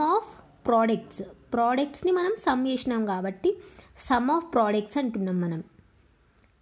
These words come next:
ఇట్లా రాయాలి. For example, ఆ, four variable came, uh, sorry, four variables అనుకుందాం. Four variables A, B, ఆ,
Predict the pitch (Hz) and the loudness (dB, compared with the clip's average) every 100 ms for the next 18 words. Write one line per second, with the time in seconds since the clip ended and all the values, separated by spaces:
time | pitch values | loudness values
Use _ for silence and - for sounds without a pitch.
0 | _ - 226 233 202 175 180 - - 302 | _ -10 -2 0 0 -2 -6 -12 -2 2
1 | 294 214 285 226 196 302 440 - - - | 2 2 0 0 2 0 0 -6 -20 -16
2 | - 226 220 226 - 302 285 226 190 185 | -6 -4 -2 -4 0 2 4 4 2 2
3 | 190 185 185 180 - - - 208 - - | 0 2 2 0 -4 -12 -10 -10 -4 -2
4 | 190 185 285 277 247 220 202 208 226 196 | 0 0 0 2 2 4 2 2 0 -2
5 | 185 180 175 180 - - - - - - | -2 -2 -4 -8 -16 -20 -20 -20 -20 -20
6 | - _ _ _ _ _ _ - - _ | -20 _ _ _ _ _ _ -20 -20 _
7 | - - _ _ _ - - - 330 302 | -20 -20 _ _ _ -20 -20 -4 2 2
8 | 294 302 285 277 277 277 277 - 247 226 | 4 4 4 2 2 0 -2 -4 0 2
9 | 240 247 226 196 226 226 233 240 233 - | 2 0 -2 0 0 2 0 -4 -10 -16
10 | - - - _ _ _ _ _ _ _ | -14 -14 -18 _ _ _ _ _ _ _
11 | _ - 214 208 208 | _ -6 -2 0 0